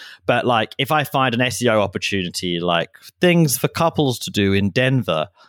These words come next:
I don't wanna fucking write that. So I'm gonna get <laughs> someone else to write that. Um, a-, at the beginning, I, I was,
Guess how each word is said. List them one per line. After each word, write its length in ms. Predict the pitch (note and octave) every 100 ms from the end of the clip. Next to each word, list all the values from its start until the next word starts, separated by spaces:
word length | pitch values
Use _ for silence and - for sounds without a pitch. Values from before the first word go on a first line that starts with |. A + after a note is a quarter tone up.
| _ _ _ _ _ _ _
I 140 | F#2+
don't 140 | G#2+ F#2
wanna 120 | E2
fucking 280 | D#2+ D2 C2+
write 180 | A#1+ G1+
that. 140 | - _ _ _ _ _
So 480 | - A2+ G2 F#2+ F#2+
I'm 160 | - A2+
gonna 160 | A#2+ A2
get 120 | F2+
<laughs> 80 | -
someone 180 | F3 C3
else 240 | C#3 C3+
to 120 | D3
write 240 | A#2+ C3+ G2
that. 260 | B2+ - - D3 F3+ B2 -
Um, 560 | G2+ G2+ G2 G2 F#2+
a-, 280 | G2 A2 A2+
at 100 | C#3
the 80 | C#3
beginning, 480 | A2+ G2 E3 C#3 A2+
I, 120 | B2
I 260 | B2+ A#2 A#2
was, 280 | A2+ G2+